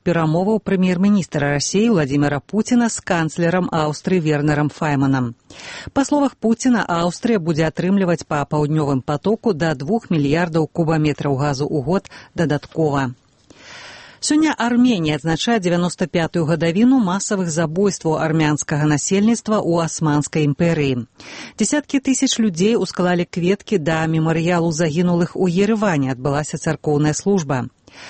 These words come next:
У цырымоніі ўскладання кветак узяў удзел прэзідэнт Арменіі Серж Саркісян, які заявіў, што прызнанне тых падзеяў генацыдам непазбежнае. Прадстаўнікі армянскай дыяспары праводзяць сёння маніфестацыю ля Белага дому ў Вашынгтоне.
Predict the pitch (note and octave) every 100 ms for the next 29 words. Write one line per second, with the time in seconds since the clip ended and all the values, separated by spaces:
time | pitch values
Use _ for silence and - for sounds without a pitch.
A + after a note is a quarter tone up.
0 | - - - A#3 A#3 - C4 B3 C4+ A#3+
1 | D#3 - E3+ E3 E3+ D#3+ - E3 A3+ C4
2 | - D#3 D3+ D#3+ D#3+ D3 F3+ D#3+ F3+ D3
3 | C#3+ E3 G3 G#3 G#3 G#3 G#3+ G3+ - D3+
4 | - D#3 - D#3 - G#3 A#3 D3+ - D3
5 | D3 D3 F#3 A3 - D#3+ G3 F#3+ F#3+ G3
6 | D3+ C#3 D3+ - D3+ C3 D3 C#3 D3+ D3
7 | C#3+ - A3+ G#3+ F#3 D3 E3 D3+ C3 D3
8 | C3+ D3 C3+ A#2+ - - - - - -
9 | G#3 G#3+ - A#3+ A#3+ A#3 G3+ G#3+ A3 G#3+
10 | - F#3+ G3 A3 - E3+ D3+ - D3+ F#3+
11 | G3+ - G3 F#3+ E3 D#3 - D3+ - E3+
12 | F3 - G3 D3+ C#3+ C3+ D3 C#3 C#3+ C#3+
13 | D3 D3+ - - D#3 D3+ - D#3 - E3+
14 | D3 C3+ A#2+